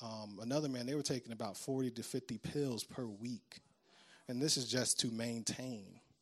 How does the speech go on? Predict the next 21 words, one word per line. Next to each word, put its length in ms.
But 340
also 340
in 120
that, 260
um, 480
documentary, 560
they 160
showed, 480
okay, 460
this 200
is 120
the 80
benefit 680
if 200
you 100
go 260
to 360
a 280
all-natural 840
organic 640
diet 480